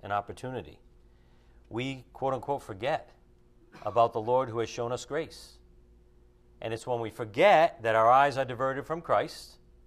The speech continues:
even just a little bit at first, and since we can't multitask, as we've learned, we've opened the door up to Satan.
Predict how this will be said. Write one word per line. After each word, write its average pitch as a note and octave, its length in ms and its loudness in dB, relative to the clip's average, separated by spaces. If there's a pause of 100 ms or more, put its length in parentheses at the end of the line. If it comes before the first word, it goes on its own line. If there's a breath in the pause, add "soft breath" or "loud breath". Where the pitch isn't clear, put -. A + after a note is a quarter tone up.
(320)
even B2+ 240 -8
just C#3+ 180 -6
a D#3 60 -6
little C#3 200 -4
bit G2+ 140 -6
at G2 100 -6
first, - 520 -6 (480 soft breath)
and G#2 120 -10
since B2 300 -8
we A2+ 80 -10
can't F#2+ 240 -10
multitask, F#2 840 -8
as D#2+ 140 -14
we've E2 220 -16
learned, D#2+ 320 -14 (600)
we've F#2+ 220 -14
opened G2 320 -8
the A2+ 40 -10
door F#2+ 200 -6
up F2+ 140 -8
to - 80 -18
Satan. - 340 -16